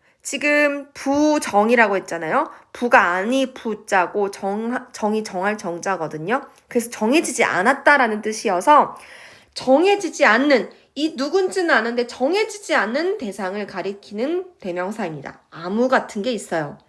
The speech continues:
그래서 지금 미지칭이랑 부정칭이랑 헷갈리죠. 요거 두 개를 섞어놓고 물어보는 문제가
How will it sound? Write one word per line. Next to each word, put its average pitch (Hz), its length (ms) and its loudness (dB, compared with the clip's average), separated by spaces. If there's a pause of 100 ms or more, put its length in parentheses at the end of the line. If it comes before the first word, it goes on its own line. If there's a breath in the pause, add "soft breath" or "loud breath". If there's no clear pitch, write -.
(480 soft breath)
그래서 226 760 4
지금 254 340 -2
미지칭이랑 277 1120 2 (240 loud breath)
부정칭이랑 233 920 0
헷갈리죠. 220 1040 2
요거 233 260 0
두 240 180 -12
개를 220 300 0
섞어놓고 277 880 2 (180)
물어보는 208 460 2
문제가 214 840 2